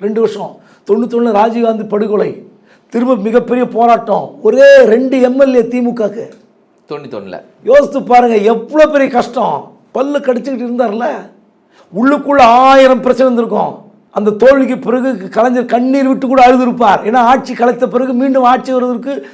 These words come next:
Speaker 1: மிகப்பெரிய வாய்ப்பு, அருமையான சந்தர்ப்பம். அப்படிப்பட்ட வாய்ப்பு இருக்கும்போது தோற்று போய்விட்டு வெளியே வந்து மேடையில ஒப்பாரி வச்சாரா? உள்ளுக்குள்ள அழுதுருக்கலாம், தெரியாது. வெளியில, வெளியில எங்கனா ஒப்பாரி வச்சாரா? கிடையாது.
Speaker 2: எம் ஜி ஆர் இருக்கும்போது கூட இவ்வளவு பெரிய தோல்வி இல்ல.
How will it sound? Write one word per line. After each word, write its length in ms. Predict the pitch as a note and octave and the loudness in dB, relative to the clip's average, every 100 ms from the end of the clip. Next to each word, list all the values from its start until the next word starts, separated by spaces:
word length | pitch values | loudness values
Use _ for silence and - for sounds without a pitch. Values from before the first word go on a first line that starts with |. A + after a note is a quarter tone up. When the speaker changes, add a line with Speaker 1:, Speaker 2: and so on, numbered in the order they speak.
| _ _ | _ _
Speaker 1:
மிகப்பெரிய 580 | F#3 A#3+ C4 C4 C#4 C#4 | -4 0 0 2 0 4
வாய்ப்பு, 500 | C4 C4+ - A3 D#3+ | 4 2 2 2 2
அருமையான 400 | G#3 B3 C#4+ G#3 | 0 2 2 2
சந்தர்ப்பம். 720 | C4 C4 G#3 A#3 E3 C3+ - _ _ _ _ - | 0 0 0 -2 -2 -6 -18 _ _ _ _ -4
அப்படிப்பட்ட 640 | F#3 F#3 D4 C4+ C4+ C#4 | -4 -2 -2 2 2 4
வாய்ப்பு 380 | A3+ B3 C#4+ C4+ | 6 6 4 0
இருக்கும்போது 560 | B3+ B3 A#3 C#4 C#4 | -4 -2 2 2 0
தோற்று 340 | C4+ C#4 C#4 C4+ | 2 4 4 0
போய்விட்டு 440 | A#3 B3+ B3 C4 | 0 0 -2 0
வெளியே 220 | A#3+ C#4 | 2 4
வந்து 240 | C4 A#3+ A#3 | 2 2 0
மேடையில 380 | A3 C4 B3 A3+ | 2 2 4 4
ஒப்பாரி 220 | B3+ A#3 | 4 4
வச்சாரா? 500 | A3 G3+ A#3+ B3 E3 A#2+ _ _ - | 4 2 4 4 2 -8 _ _ -8
உள்ளுக்குள்ள 320 | G3 D4 B3 | -4 -2 0
அழுதுருக்கலாம், 640 | C4+ C4 C4 B3 B3 D#3 - - | 2 4 2 2 0 0 -4 -8
தெரியாது. 540 | G3+ A#3+ G#3+ E3+ - - _ _ _ E3+ | -2 0 -2 -4 -18 -20 _ _ _ -2
வெளியில, 20 | |
வெளியில 540 | B3+ A#3+ F#3+ A#3 B3 | 2 2 2 2 0
எங்கனா 120 | A3+ | 0
ஒப்பாரி 280 | G#3+ - A3+ | -2 0 0
வச்சாரா? 440 | G#3 F#3 F#3+ G#3+ - - _ _ _ _ _ | 0 0 0 -2 -4 -16 _ _ _ _ _
கிடையாது. 400 | - A#3+ C4+ F#3 | -4 0 0 0
Speaker 2:
எம் 180 | - D#3 | -4 -6
ஜி 140 | E3 G#3+ | -6 -2
ஆர் 160 | G3+ | -2
இருக்கும்போது 560 | G3 G3 G#3 G3+ G#3+ G#3+ | -2 -6 -8 -4 -4 -4
கூட 200 | A3 B3+ | -6 -6
இவ்வளவு 360 | G#3+ G3 A#3 | -4 -2 -2
பெரிய 260 | A#3 G#3+ G3+ | -4 -4 -2
தோல்வி 280 | G3 F#3+ F#3+ | -2 -6 -8
இல்ல. 460 | F3 E3+ C3+ - | -6 -6 -6 -8